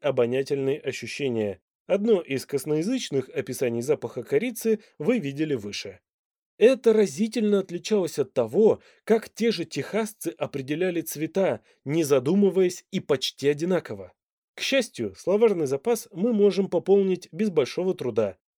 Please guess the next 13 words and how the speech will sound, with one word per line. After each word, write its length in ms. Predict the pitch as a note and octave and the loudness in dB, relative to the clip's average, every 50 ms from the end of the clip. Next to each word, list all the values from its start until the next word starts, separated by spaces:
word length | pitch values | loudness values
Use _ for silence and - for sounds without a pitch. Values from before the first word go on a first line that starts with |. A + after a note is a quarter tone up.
| _ _ - | _ _ 0
Даже 400 | C#3 E3+ A3 G#3+ F3+ D#3+ G3+ G3+ - | 4 6 6 6 6 4 2 2 2
у 160 | G#3 F#3 F3 | 0 -4 0
западных 560 | F3 A3+ A3+ - E3+ D3+ C#3+ C3+ C3 B2 - | 2 4 4 4 2 -2 0 -2 -4 -2 -4
людей 400 | B2+ B2+ C#3 E3 A#3 A#3+ G#3+ - - _ _ | -4 -6 -4 -2 -2 -2 -4 -4 -8 _ _
есть 400 | - D#3 G#3 A#3 G#3 - - - - | -6 -2 -2 -2 -2 -4 -8 -16 -18
специализированные 1040 | - - - G#3+ G3+ - G#3 G#3 G3+ G3+ G#3 E3+ F3+ A#3 A3 G#3+ G3 G3+ F#3+ F#3+ F#3 | -18 -10 -8 -8 -4 0 2 2 4 2 0 0 0 0 0 2 2 2 2 2 0
словари 600 | F3 - F3 E3 E3+ D#3 E3 E3+ E3 G#3+ A3 F#3+ | 0 -2 -2 0 0 2 2 2 2 2 0 0
для 200 | D3 B2 C#3 E3+ | 0 0 -2 -2
описания 680 | F#3 - - C#3+ - - C#3 - - D#3+ D#3+ D#3 D3+ C#3 | -2 -2 -4 -6 -6 -6 -8 -4 0 0 0 2 2 0
запахов 540 | B2+ B2+ D#3+ F#3+ F#3 F#3 F#3+ - - F#3+ E3 - | 0 0 0 0 0 0 -4 -6 -6 -10 -12 -12
в 180 | - D#3 C3 C#3 | -12 -6 -2 -2
определенных 680 | - - A#2 A2 A2 A#2 A#2 C3+ C#3+ D3 D3 C#3 - _ | -2 -2 -4 -4 -2 0 0 0 0 0 -2 -4 -4 _
областях. 680 | F#3+ E3 C#3+ B2 A2 G2+ - - - A2 F#2+ - - | -4 -4 -2 -2 -4 -4 -6 -6 -8 -8 -8 -10 -14